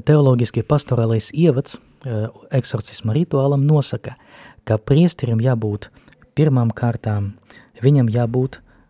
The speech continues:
dievbijīgam. Tas nozīmē, ka noteikti viņš ir lūgšanas cilvēks, ka viņš lūdzās nevis tikai simulē vai varbūt vispār ir nu-, nolicis lūgšanu malā. Viņam, eh, jābūt apdavinātam, ar-, arī,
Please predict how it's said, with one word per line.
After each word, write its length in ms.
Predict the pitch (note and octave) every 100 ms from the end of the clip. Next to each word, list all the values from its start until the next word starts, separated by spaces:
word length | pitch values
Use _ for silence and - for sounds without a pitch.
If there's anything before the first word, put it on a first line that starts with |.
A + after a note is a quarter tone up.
| _ B2
dievbijīgam. 760 | B2 A#2+ G#2 G2 F#2+ G#2 G#2 G#2+ _ _ _ _ _
Tas 160 | - -
nozīmē, 420 | G#2+ G2+ C#3+ C#3+ C3+
ka 320 | - A2+ A#2+ -
noteikti 640 | - A#2 B2 C#3 C#3 - B2+ - _ -
viņš 260 | A#2+ B2 C3
ir 80 | B2+
lūgšanas 520 | C3 B2 A#2 - B2 -
cilvēks, 500 | D3 A#2+ G#2+ - - - _ -
ka 140 | A2+
viņš 200 | A2 -
lūdzās 400 | A#2+ A#2+ C3 B2+ -
nevis 240 | A2+ A2+
tikai 240 | - -
simulē 480 | G#2 - A2+ B2 C3 A#2+
vai 100 | A2
varbūt 360 | A2+ A2 A2
vispār 340 | B2+ - A#2 G#2+ - - _
ir 200 | B2 A#2 - -
nu-, 260 | A#2 A#2
nolicis 640 | B2+ A#2 A#2+ A#2+ B2 A#2+ -
lūgšanu 400 | A#2 A2 B2 B2
malā. 300 | B2+ G#2 G2+ - _ _ - - - -
Viņam, 380 | A2+ D#3 E3
eh, 260 | E3 - C3+ A2+
jābūt 400 | B2 C3+ C#3+ A2+
apdavinātam, 800 | A2 C3 C#3+ D#3 D3+ D3+ D#3+ D#3+ - -
ar-, 160 | A#2+ -
arī, 180 | F#2+ A2+